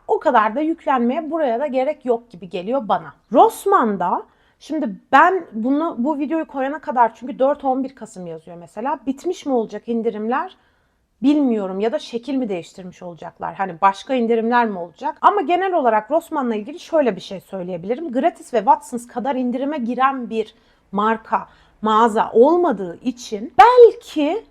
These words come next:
tercih edilebilir. Denemek istediğiniz şeyleri bu indirimde bakabilirsiniz. Fakat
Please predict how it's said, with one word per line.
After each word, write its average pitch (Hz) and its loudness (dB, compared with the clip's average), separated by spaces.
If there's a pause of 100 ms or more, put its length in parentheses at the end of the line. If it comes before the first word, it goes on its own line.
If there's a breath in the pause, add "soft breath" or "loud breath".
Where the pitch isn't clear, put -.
tercih 359 2
edilebilir. 220 -2
Denemek 339 0
istediğiniz 240 -4
şeyleri 285 0
bu 349 2
indirimde 294 -2
bakabilirsiniz. 202 -8
Fakat 311 -2